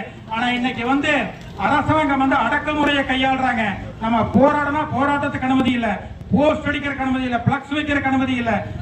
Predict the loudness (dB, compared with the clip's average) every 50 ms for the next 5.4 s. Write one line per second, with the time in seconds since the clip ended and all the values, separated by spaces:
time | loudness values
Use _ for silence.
0 | -8 -4 0 4 4 4 4 4 0 0 0 0 -2 0 0 0 2 2 2 2
1 | 2 0 2 2 2 2 2 2 0 0 -2 -2 -2 0 0 0 2 2 0 0
2 | -2 -6 -10 -12 -12 -12 -12 -10 -4 0 2 2 2 2 2 0 -4 -8 -12 -10
3 | -6 -6 -4 0 2 2 4 4 2 0 0 0 0 2 2 2 0 0 0 0
4 | 2 2 4 4 4 4 4 4 4 2 2 0 0 0 0 0 2 2 4 4
5 | 4 4 4 4 2 2 2